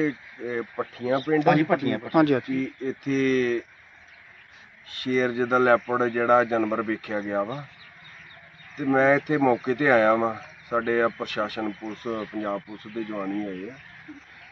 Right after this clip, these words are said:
Speaker 1: ਤੇ ਇਹਦਾ ਇਹੋ ਹੀ ਆ ਵੀ ਅਵਾਰਾ ਕੁੱਤੇ ਵੀ ਬਹੁਤ ਤੁਰੇ ਫਿਰਦੇ ਆ, ਪੈਰ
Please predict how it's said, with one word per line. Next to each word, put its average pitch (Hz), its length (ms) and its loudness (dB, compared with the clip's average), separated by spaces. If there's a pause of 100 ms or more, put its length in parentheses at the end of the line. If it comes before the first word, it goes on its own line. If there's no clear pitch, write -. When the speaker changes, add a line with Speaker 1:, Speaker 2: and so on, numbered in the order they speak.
(420)
Speaker 1:
ਤੇ 185 400 2 (1500)
ਇਹਦਾ 180 320 6
ਇਹੋ 180 200 10
ਹੀ 208 120 6
ਆ 208 80 6
ਵੀ 196 360 -4 (800)
ਅਵਾਰਾ 151 400 8
ਕੁੱਤੇ 185 360 2
ਵੀ 196 120 0
ਬਹੁਤ 175 280 6
ਤੁਰੇ 165 220 6
ਫਿਰਦੇ 151 300 6
ਆ, 165 40 8
ਪੈਰ 147 380 8